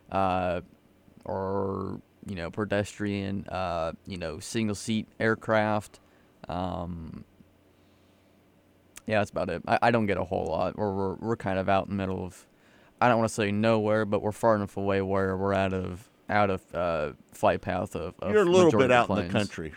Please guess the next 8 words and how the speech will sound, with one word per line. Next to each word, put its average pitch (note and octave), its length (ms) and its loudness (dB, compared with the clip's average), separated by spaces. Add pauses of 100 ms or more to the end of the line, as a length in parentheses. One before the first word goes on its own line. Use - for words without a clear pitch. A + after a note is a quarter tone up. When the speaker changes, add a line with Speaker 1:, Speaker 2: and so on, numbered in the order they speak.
(140)
Speaker 1:
Yeah. G2 100 -2
Speaker 2:
right? G2 220 -2 (220)
Yeah, F#2 260 -6 (260)
yeah. E2 160 -10 (240)
You're, A3+ 220 -8
you're C4 220 -2
not B3 320 6
really E3 460 2